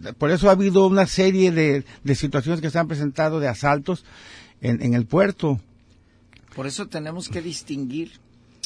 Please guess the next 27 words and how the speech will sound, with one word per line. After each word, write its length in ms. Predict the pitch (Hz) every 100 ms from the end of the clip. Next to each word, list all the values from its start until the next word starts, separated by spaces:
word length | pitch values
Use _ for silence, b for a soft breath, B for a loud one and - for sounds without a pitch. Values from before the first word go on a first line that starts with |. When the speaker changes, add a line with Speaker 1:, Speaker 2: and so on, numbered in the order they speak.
| - _ -
Speaker 2:
el, 340 | 135 127 123 -
el 180 | 123
hecho 260 | 139 160 202
de 160 | 170 117
que 140 | 131
hablemos 480 | 117 143 175 208 151
de 200 | 143 131
educación 720 | 120 123 120 113 - 139 175
como 260 | 175 131 127
algo 400 | 135 151 139 -
inmanente, 800 | 120 110 107 107 123 156 123 113
necesario 640 | 104 113 104 127 147 156
para 240 | 110 101 98
toda 340 | - 139 165
la 140 | 165
sociedad, 560 | - 107 117 107 131 247 _ B B B B - 110
para 240 | 139 139 -
todos 280 | 180 214
los 180 | 214 -
flagelos, 600 | 170 160 175 170 202 254 - B B B
es 160 | 165 170
lo 240 | 202 208
que 160 | - 175
a 100 | 165
veces 640 | 190 208 185 180 156 -
nos 540 | 147 143 135 - - - B B
lleva 600 | 127 156 165 175 175